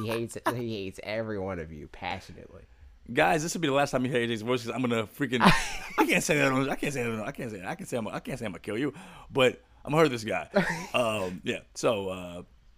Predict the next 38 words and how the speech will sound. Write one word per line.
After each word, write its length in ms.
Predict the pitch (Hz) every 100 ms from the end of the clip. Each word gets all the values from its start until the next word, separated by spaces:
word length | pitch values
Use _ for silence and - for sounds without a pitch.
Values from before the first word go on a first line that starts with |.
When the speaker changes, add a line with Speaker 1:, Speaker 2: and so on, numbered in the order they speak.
| _ _ - - - - - 135
Speaker 2:
but 120 | 247
yeah, 180 | 247 -
that's 220 | 123 160
unfortunately 360 | 147 - 220 190
that's 100 | 170
all 120 | 156
the 80 | 160
time 160 | 156 139
we 80 |
have 240 | 131 135 127
this 160 | 123
week, 160 | 123 117
guys. 180 | 117 113
Thank 200 | - 196
you 60 | 175
guys 140 | 143
so 140 | -
much 200 | 104 139
for 60 | 120
the 80 | 113
comments. 500 | 123 120 113 110 -
Speaker 1:
Let's 220 | 135 151
see. 180 | - 151
Let's 240 | 135 143 -
see 160 | 180
if 100 | 165
he 120 | 185
remembers 560 | 165 160 160 156 147 135
the 120 | 143
show 280 | 135 160 147
that 180 | 139 127
we 100 | 123
do 220 | 123 117
every 200 | 110 110
week. 280 | 107 104 - _ _ _
All 60 | 110
right, 220 | 107 95
continue. 400 | 127 113 107 101